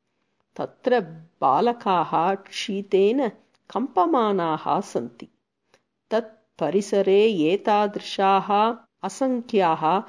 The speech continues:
जनाः सन्ति, ये च शैत्येन कम्पमानाः स-, रात्रि यापयन्ति।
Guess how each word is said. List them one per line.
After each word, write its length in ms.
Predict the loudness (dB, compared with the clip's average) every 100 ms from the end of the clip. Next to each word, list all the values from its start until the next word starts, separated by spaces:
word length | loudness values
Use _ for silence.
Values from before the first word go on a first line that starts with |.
| -14 _ -4
जनाः 600 | 0 2 0 -2 -2 -4
सन्ति, 480 | -4 -6 -8 -16 -20 _ _
ये 420 | -2 2 4 2 0
च 220 | 0 0 -4 _ _ -18
शैत्येन 880 | -4 -2 -2 -4 -4 -2 0 -2
कम्पमानाः 1300 | -4 -4 -6 -2 0 2 0 0 0 -2 -2 -2 0
स-, 220 | -4 -12 _ _ _ _ -6
रात्रि 680 | 0 0 0 -4 -6 -4 -4 -2
यापयन्ति। 920 | 0 0 0 -4 -4 -6 -12 -18